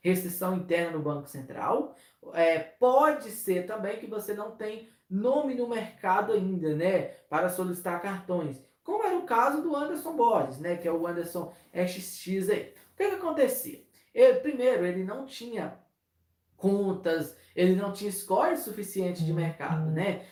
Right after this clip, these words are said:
Speaker 1: Aí, como ele começou a movimentar, abrir conta, veio o primeiro cartão, aí vai liberando os demais. Então, assim, falta, né, de nome no mercado. Como que eu faço isso, que eu coloco meu nome no mercado?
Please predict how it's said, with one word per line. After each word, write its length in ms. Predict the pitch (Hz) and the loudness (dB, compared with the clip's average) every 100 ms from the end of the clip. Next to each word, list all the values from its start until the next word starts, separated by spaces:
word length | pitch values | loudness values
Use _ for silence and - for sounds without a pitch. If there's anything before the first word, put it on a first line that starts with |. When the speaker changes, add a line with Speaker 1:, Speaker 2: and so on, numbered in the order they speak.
| _ | _
Speaker 1:
Aí, 240 | - 208 220 | -2 0 0
como 160 | 392 | -2
ele 140 | 349 349 | -2 -2
começou 420 | 247 214 - 190 | -4 -4 -4 -2
a 40 | |
movimentar, 1200 | 185 175 143 135 - _ 139 143 160 160 - - - | 2 2 0 -8 -12 _ 2 4 6 4 2 -2 -6
abrir 360 | 143 151 160 156 - | -4 -2 -4 -8 -6
conta, 500 | 151 165 151 - - _ | -4 -2 -6 -10 -18 _
veio 280 | 135 208 226 | 4 4 4
o 40 | |
primeiro 320 | 185 180 156 143 | 0 -4 -4 -8
cartão, 640 | - - 208 220 147 - _ _ | -14 -6 0 2 0 -6 _ _
aí 380 | - 226 240 269 | -2 2 2 2
vai 200 | 214 220 | 2 2
liberando 500 | 269 262 220 214 214 | 2 0 0 -2 -2
os 60 | 202 | -4
demais. 440 | 254 254 175 151 | -2 0 0 -2
Então, 220 | 156 202 | -6 -6
assim, 360 | 240 185 151 - _ | -6 -6 -10 -14 _
falta, 600 | - 262 277 359 427 214 | -4 4 6 6 2 -2
né, 200 | 196 269 | -2 -6
de 200 | 254 208 | -6 -8
nome 340 | 202 302 392 | -4 -4 -4
no 120 | 220 170 | -4 -6
mercado. 520 | 156 151 - - - | -8 -10 -12 -12 -10
Como 220 | - 494 | -8 -6
que 80 | 370 | -6
eu 80 | 294 | -6
faço 500 | 214 196 185 180 151 | -2 -2 -2 -2 0
isso, 380 | 147 135 - | 0 -4 -8
que 60 | - | -8
eu 80 | 151 | -4
coloco 340 | 180 156 180 | 0 0 0
meu 140 | 175 165 | -4 -2
nome 280 | 175 170 | -2 -2
no 60 | 160 | -6
mercado? 480 | 156 - - - | -8 -8 -8 -8